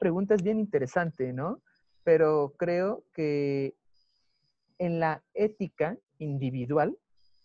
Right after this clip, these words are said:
eh, no estaría presente en Levinas porque recordemos que para Levinas la ontología es la relación. La relación funda las cosas. Entonces, no es posible pensar a una persona sin una relación.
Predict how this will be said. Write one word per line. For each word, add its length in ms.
eh, 480
no 180
estaría 420
presente 520
en 80
Levinas 400
porque 320
recordemos 880
que 100
para 240
Levinas 580
la 220
ontología 800
es 80
la 140
relación. 580
La 180
relación 680
funda 680
las 200
cosas. 500
Entonces, 720
no 360
es 160
posible 560
pensar 460
a 20
una 220
persona 560
sin 320
una 220
relación. 520